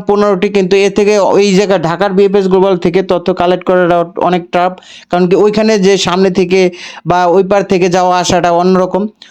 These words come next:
তো যে কটা চোখে দেখা হয়েছে ওই কটাই, আহ, মানে কাউন্ট করা হয়েছে, হয়তো এর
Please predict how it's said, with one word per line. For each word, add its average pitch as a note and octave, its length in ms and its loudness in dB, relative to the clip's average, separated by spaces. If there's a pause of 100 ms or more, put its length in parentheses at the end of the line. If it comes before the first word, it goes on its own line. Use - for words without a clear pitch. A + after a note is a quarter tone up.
(180)
তো F#3 100 2
যে F#3 180 0
কটা A3+ 280 2 (200)
চোখে A3 240 0
দেখা G#3 300 0
হয়েছে G3+ 360 0
ওই F3 180 2
কটাই, F#3 340 2
আহ, E3+ 420 0
মানে E3+ 220 0 (520)
কাউন্ট F#3 280 0
করা G3 180 2
হয়েছে, F#3 220 0 (360)
হয়তো E3+ 240 -2
এর F#3 160 2